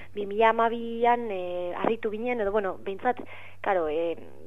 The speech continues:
bertze giro batean egindako saioak zirelako edo, bai, ba, igual, ohiko saiotara etortzen etzen jende handiz etorri zen, euskaldun berriak, gazteak, bueno, eta bai nabaritu ginen saio guztitan, ba, harrera on ona,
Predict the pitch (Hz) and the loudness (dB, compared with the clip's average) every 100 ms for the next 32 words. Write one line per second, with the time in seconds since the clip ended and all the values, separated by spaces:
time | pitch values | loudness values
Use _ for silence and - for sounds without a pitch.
0 | 87 202 - 262 220 220 208 202 208 196 | -4 -4 4 4 4 6 8 6 4 -2
1 | 196 190 208 214 202 196 - 208 196 190 | -2 -2 0 2 2 0 -2 -2 2 4
2 | 190 220 202 226 220 403 - 190 190 226 | 4 2 4 6 6 4 -4 0 2 4
3 | 180 165 165 165 165 214 226 - - - | 4 4 2 2 6 6 6 0 -8 -2
4 | 214 214 214 214 214 214 208 208 - 214 | -2 2 2 2 2 2 2 0 -6 -6
5 | 190 208 190 185 185 185 170 175 165 165 | -4 -4 -4 -4 -4 -6 -8 -8 -8 -6
6 | - 247 226 208 - 196 180 170 165 240 | 2 2 2 -2 -4 -4 -4 -6 -4 -2
7 | 247 214 208 190 180 - 233 226 202 202 | 2 2 2 0 -4 0 2 4 4 2
8 | 208 170 - - - - - 202 196 202 | -2 -4 -8 -12 -12 -12 -4 2 6 8
9 | 196 196 196 196 190 - 202 240 254 240 | 10 10 8 8 4 2 6 8 8 8
10 | 240 233 240 240 240 269 254 220 220 214 | 8 4 -4 -2 -2 -4 4 6 6 4
11 | 214 233 202 226 240 233 202 185 180 170 | -2 0 8 10 10 8 4 6 6 4
12 | 165 - 196 214 196 190 202 196 190 247 | 4 2 4 6 8 8 6 0 2 4
13 | 247 247 247 | 6 4 2